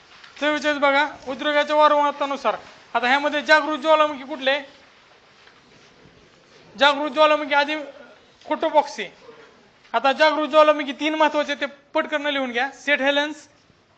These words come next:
सेंट हेलेन्स यूएसए कंसात, सेंट हेलेन्स कंसातल्या यूएसए, दुसरा माउंट एटना कंसातल्या मेडिटेरियन सी, भूमध्य सागर, माउंट एटना आणि माउंट स्ट्रॉम्बर्ली. माउंट एटना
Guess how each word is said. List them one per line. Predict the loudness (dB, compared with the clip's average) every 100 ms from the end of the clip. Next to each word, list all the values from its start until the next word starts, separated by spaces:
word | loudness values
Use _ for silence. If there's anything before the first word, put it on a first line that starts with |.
| _ _ _ _ _ -6
सेंट | -2 -2
हेलेन्स | 0 -2 -2 -6 -18 -20 _ -20 -16
यूएसए | -6 -2 -2 -2 -4
कंसात, | -4 -6 -4 -4 -6 _ _ _ -20 _ _ -2
सेंट | 0
हेलेन्स | 0 0 -2 -4 -6
कंसातल्या | -4 -2 -4 -2
यूएसए, | -2 -2 -2 -2 -4 -6 -20 _ _ _ _ _ _ -14
दुसरा | -8 -2 0
माउंट | 4 4 4
एटना | 2 0 0 -2 -4 -12 _ _ _
कंसातल्या | -10 -6 -6 -2 -2 -2 -8 _ _ _ _ _ -20 -20 -6
मेडिटेरियन | -4 -2 -4 -4 -4
सी, | -6 -10
भूमध्य | -6 -2 0 -2 -2
सागर, | -2 -2 -4 -10 _ _ _ _ _ _ _ _ -2
माउंट | 0 2
एटना | 0 -2 -2 -2
आणि | -4 -4 -4
माउंट | -2 -2 -4
स्ट्रॉम्बर्ली. | -10 -14 -2 -2 0 -2 -2 -10 -14 _ _ _ _ _ _ _ _ -2
माउंट | 0 0 -2
एटना | -4 -2 -2 -2